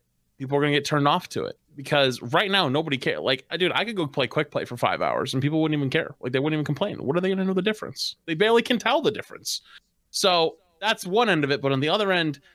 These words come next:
if you want your competitive game to s-, to be alive for a long time and to be competitive, then it has to be, there has to be some integrity to it. And right now, it's just kind of blindfold and random a little bit.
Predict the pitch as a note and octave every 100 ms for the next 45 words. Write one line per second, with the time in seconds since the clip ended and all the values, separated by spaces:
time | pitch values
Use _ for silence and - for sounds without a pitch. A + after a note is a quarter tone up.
0 | _ _ _ - D3+ F3+ E3 G#3 E3+ F3
1 | B2 - - - F3+ F#3 F3 D#3+ C3+ C3+
2 | C#3 C#3 C3 A#2 - - - - B2+ A2+
3 | G#2+ - - A#2 A2 A#2 D#3 D#3+ D#3 C#3+
4 | C#3+ C#3 C3+ C3+ C3+ - A#2+ - A#2+ D3
5 | D3 D3 F#3 F#3+ D#3+ B2+ B2 A2 _ _
6 | _ _ _ _ _ _ - C3+ B2 C#3+
7 | D3 D3+ - C#3 A#2+ C#3+ D3 C#3+ C#3 C3
8 | B2 _ C3+ D3 D#3 D#3+ E3+ D#3+ C3 -
9 | C#3+ B2+ F#2 A2+ G2+ C#2 - _ _ _
10 | _ C3+ C3+ C#3 D3+ B2+ F3 G#3 A#2+ A#2+
11 | C#3+ - - C#3 C3+ - - - - C#3
12 | B2+ A2+ - A#2 A2+ B2 C3+ - C#3+ D3+
13 | B2 A2+ G2+ B2+ A3 D#4+ D4 D4 D4 D#4
14 | D#4+